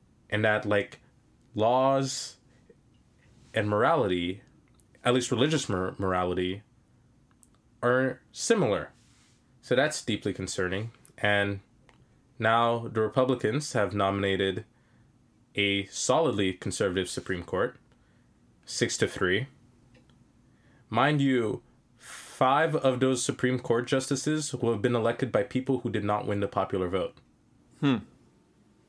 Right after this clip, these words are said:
Speaker 2: Y-, you know what I gotta say?
Speaker 1: The U S is fucked.
Speaker 2: <sighs> That, that's all.
Speaker 1: I think that's all our feelings about the elections, covid, twenty twenty.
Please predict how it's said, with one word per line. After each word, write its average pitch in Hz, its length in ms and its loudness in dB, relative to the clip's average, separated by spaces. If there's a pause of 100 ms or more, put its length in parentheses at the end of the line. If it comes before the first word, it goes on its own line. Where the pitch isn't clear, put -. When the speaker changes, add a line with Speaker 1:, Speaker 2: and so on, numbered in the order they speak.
(720)
Speaker 2:
Y-, 151 140 -2
you 147 160 2
know 156 140 4
what 185 100 2
I 165 100 2
gotta 131 220 0
say? 110 420 -2 (400)
Speaker 1:
The 104 100 -6
U 95 140 -4
S - 140 -6
is - 80 -10
fucked. 156 140 2
Speaker 2:
<sighs> 131 1500 -2
That, 127 160 0
that's 113 260 0
all. 101 240 -2 (1700)
Speaker 1:
I 135 100 0
think 127 220 0
that's 113 280 2
all 101 220 0
our 98 100 2
feelings 90 520 -4
about 95 420 -2 (320)
the 101 80 -4
elections, 107 960 -4
covid, 104 600 0 (540)
twenty 98 260 0
twenty. 101 520 -2